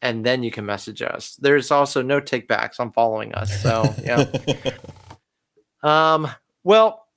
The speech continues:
Speaker 1: you know, we've, we've talked about the Bonds. Let's talk about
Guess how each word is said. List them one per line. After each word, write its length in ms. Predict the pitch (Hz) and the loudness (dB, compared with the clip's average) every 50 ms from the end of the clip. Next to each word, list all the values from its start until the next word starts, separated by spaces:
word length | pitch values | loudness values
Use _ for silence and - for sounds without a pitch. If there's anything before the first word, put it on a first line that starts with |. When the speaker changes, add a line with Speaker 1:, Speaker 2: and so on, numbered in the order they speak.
| _ | _
Speaker 1:
you 140 | - 220 226 | 0 2 4
know, 240 | 226 220 220 220 220 | 6 6 6 6 4
we've, 500 | 226 214 202 240 254 247 247 240 196 190 - - | 2 -2 -2 0 2 2 2 2 0 -2 -6 -4
we've 240 | 226 240 240 233 - | 0 0 0 0 2
talked 360 | - 233 247 247 247 233 240 | 2 4 4 4 4 4 2
about 460 | 240 226 202 220 208 202 202 196 196 | 0 2 4 4 4 4 2 0 0
the 60 | 185 175 | -2 -2
Bonds. 760 | - - 170 160 151 143 139 139 143 147 160 165 - - - - _ _ - | 0 2 4 6 6 8 6 6 4 2 -2 -4 -8 -8 -10 -14 _ _ 0
Let's 340 | 175 214 247 247 - - - | 2 2 2 2 0 -4 -4
talk 380 | - - 220 214 202 196 202 | 0 2 4 4 4 4 2
about 600 | 196 160 - 160 156 147 147 147 143 139 139 - | 0 0 2 2 2 4 4 4 2 2 0 -4